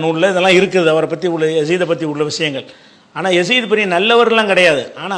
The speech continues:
ஆட்சியில நல்லவன் கெட்டவனைய பார்க்க முடியும். ஒரு ஆளுங்கில ஒரு ஆட்சி அமைஞ்சிருச்சுன்னு சொன்னா அதுல தான் இருக்கணும். ஹண்ட்ரட் பர்சன்ட் உள்ள ஆள் தான் வரணும்னு எதிர்பார்க்க முடியாது.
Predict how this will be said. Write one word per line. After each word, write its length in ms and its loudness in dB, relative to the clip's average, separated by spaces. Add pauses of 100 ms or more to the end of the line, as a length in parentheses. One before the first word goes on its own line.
(100)
ஆட்சியில 400 -2
நல்லவன் 240 2
கெட்டவனைய 320 0
பார்க்க 240 0
முடியும். 420 -4 (280)
ஒரு 180 -10
ஆளுங்கில 480 -2
ஒரு 140 4
ஆட்சி 260 4
அமைஞ்சிருச்சுன்னு 600 -2
சொன்னா 180 -6
அதுல 180 2
தான் 180 8
இருக்கணும். 340 0 (420)
ஹண்ட்ரட் 340 -2
பர்சன்ட் 300 0
உள்ள 100 4
ஆள் 220 4
தான் 100 2
வரணும்னு 420 0
எதிர்பார்க்க 320 0
முடியாது. 400 2